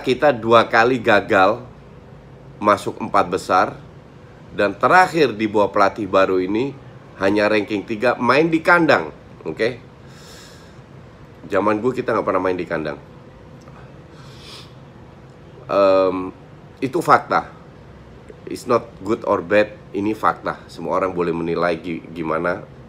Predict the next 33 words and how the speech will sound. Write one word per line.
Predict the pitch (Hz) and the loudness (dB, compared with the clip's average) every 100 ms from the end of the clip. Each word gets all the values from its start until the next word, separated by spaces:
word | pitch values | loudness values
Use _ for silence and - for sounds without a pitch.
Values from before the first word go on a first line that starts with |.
| - | -14
Gue | 82 | -4
punya | 101 107 98 87 | -4 -2 -6 -4
penilaian | 92 87 87 85 | -6 -4 -2 -4
sendiri. | 82 85 71 73 69 - - - - - - - - - - - - - - - - - - - - | -6 -8 -8 -6 -8 -12 -20 -20 -20 -20 -20 -20 -20 -20 -20 -20 -20 -20 -20 -20 -20 -20 -20 -20 -2
Kalau | 98 101 98 | 2 2 2
kalian | 107 110 131 123 | 2 4 4 2
lihat | 117 113 - | 2 0 -2
di | 107 | -4
video | 104 - 110 104 107 | -4 -4 -6 0 0
gue | 98 127 123 | 4 4 4
yang | |
pertama | 113 92 92 92 101 120 123 101 | 0 -2 0 2 2 0 -2 -6
tentang | 92 98 95 95 | -4 -2 -2 -2
solusi | - 98 95 90 104 | -4 -4 -4 -4 -6
bukan | 85 82 90 | -6 -4 -4
kritikan, | - 92 85 110 - 87 101 - - - - - - - - - | -4 -8 -6 -6 -4 -6 -6 -14 -20 -20 -20 -20 -20 -20 -20 -20
itu | - 123 | -12 -2
gue, | 127 120 120 - - 113 | 2 2 0 -10 -14 -16
gue | 107 123 | -6 -4
sudah | 135 113 | 0 0
bilang | 104 104 98 107 | 2 2 0 0
kan, | 101 95 | -6 -6
di | 101 | -8
sepak | 107 101 98 104 | -2 0 0 2
bola | 123 | 0
sama | 127 | 2
di | 104 | -2
futsal | - 113 135 | -4 -4 -2
nggak | 110 90 | -2 -2
jauh | 90 90 85 - 82 | -2 -2 -4 -10 -2
beda. | 90 90 78 - | -2 0 -4 -6
Kenapa? | - 107 135 107 | -2 0 2 0
Karena | - 101 120 151 | 0 -2 0 -2